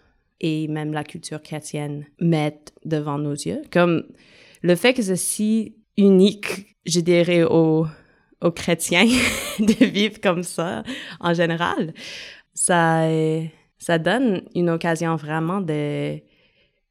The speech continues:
proclamer un peu l'espoir en Christ, l'espoir é-, éternel. Et le fait que ma vie n'a pas comme objectif le mariage et, et la descendance sur cette terre. Ma vie comme,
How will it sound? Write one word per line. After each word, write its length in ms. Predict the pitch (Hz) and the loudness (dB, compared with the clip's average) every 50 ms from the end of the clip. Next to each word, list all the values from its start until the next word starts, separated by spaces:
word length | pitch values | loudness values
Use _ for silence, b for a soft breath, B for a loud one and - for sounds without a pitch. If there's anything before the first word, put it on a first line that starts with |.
| _ _ _ _ _ _ _ _ _ | _ _ _ _ _ _ _ _ _
proclamer 880 | - - - 180 175 170 - - 170 160 156 156 156 156 170 175 165 156 | -20 -10 -8 -6 -6 -6 -4 -2 0 2 2 2 2 0 0 0 0 -2
un 140 | 151 151 151 | -2 -4 -6
peu 240 | 151 - 165 165 | -4 -2 -2 -2
l'espoir 920 | 156 151 151 147 - - - - 160 151 151 156 160 - - - - - _ _ _ _ _ _ _ _ _ - | 0 -2 -2 -4 -6 -8 -4 -2 0 0 2 0 -2 -4 -8 -18 -20 -20 _ _ _ _ _ _ _ _ _ -6
en 140 | 165 165 160 | -4 -4 -4
Christ, 440 | - - - 165 156 156 - - - | -6 -8 -8 -6 -6 -6 -8 -8 -10
l'espoir 340 | 156 139 - - 151 147 156 | -10 -8 -8 -8 -8 -6 -6
é-, 160 | 160 156 - _ - | -8 -8 -10 _ -8
éternel. 720 | - 170 165 - 165 151 135 156 151 147 143 143 143 147 b b b b b b _ | -6 -6 -6 -6 -6 -6 -4 -4 -4 -4 -4 -6 -6 -8 b b b b b b _
Et 320 | - 175 165 160 160 156 156 | 0 2 2 4 2 2 0
le 200 | - 170 170 160 | 2 2 2 2
fait 320 | 165 - - 160 160 165 | 2 2 0 0 0 0
que 460 | - - 175 156 151 156 156 139 - 165 | -2 -2 -2 0 0 0 0 -2 -2 0
ma 300 | 165 165 170 180 180 175 | 2 4 4 6 4 4
vie 560 | 170 160 160 170 185 196 220 240 240 254 - - _ _ | 2 0 -2 -4 -4 -4 -4 -4 -6 -8 -12 -18 _ _
n'a 140 | - 175 170 | -2 -2 0
pas 160 | 170 - 202 | 2 2 2
comme 220 | 208 208 196 175 170 | 2 2 2 2 2
objectif 840 | 170 170 160 - 170 165 - - - - 185 180 170 - - - - _ _ _ _ _ | 2 0 0 -2 -2 -2 -4 -8 -8 -6 -6 -6 -8 -10 -16 -20 -20 _ _ _ _ _
le 120 | - 175 175 | 2 2 4
mariage 500 | 175 175 170 175 175 170 170 175 170 180 | 6 4 4 4 4 2 2 2 2 2
et, 220 | 175 165 165 - - | 2 2 2 0 0
et 100 | 170 170 | 0 0
la 140 | 170 170 165 | 0 0 0
descendance 800 | 160 165 160 - - 160 160 156 165 160 165 165 165 - - - | 0 -2 -2 -2 -2 -2 -2 0 0 0 0 -2 -2 -4 -8 -14
sur 240 | - - - - 170 | -14 -10 -8 -8 -8
cette 260 | - - 175 160 - | -4 -4 -4 -4 -4
terre. 400 | - - 165 165 165 170 170 165 - b b b b b b b | -4 -4 -4 -2 -4 -4 -6 -8 -12 b b b b b b b
Ma 140 | - 165 160 | 0 0 2
vie 160 | 160 170 175 | 2 0 -2
comme, 280 | 165 - 170 170 - | 0 0 -2 -2 -2